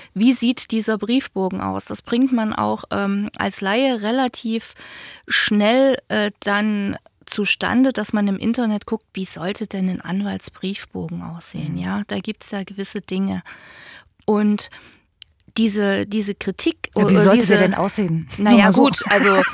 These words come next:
Speaker 2: <laughs>
Speaker 1: ein Anwaltsbriefbogen, es, es, es muss eine Steuernummer draufstehen. Es
Speaker 2: Hm.
Speaker 1: sollten die, äh, Kollegen, die dort in dieser Kanzlei arbeiten,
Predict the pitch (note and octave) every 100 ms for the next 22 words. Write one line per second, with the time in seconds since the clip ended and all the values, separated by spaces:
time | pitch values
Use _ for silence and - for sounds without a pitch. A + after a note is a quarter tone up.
0 | C4 - A#3 - A3+ A#3+ A#3 C4+ B3 -
1 | C4 - A#3 A#3 G#3+ - A3+ A3 - -
2 | B3+ C4+ A#3 - F#3 G3+ G3+ F#3+ F#3 F#3
3 | F#3 - F#3 F#3+ B3 F#3 A3 A#3+ C4 A#3+
4 | - A3 A3 - G#3 G3+ G3+ - A3+ G#3
5 | A3+ A#3 G#3 G#3 G3+ G#3 G3+ G3+ G3 G3+
6 | G#3+ G3 - G3 - - G3+ G3+ G3 F#3+
7 | F3+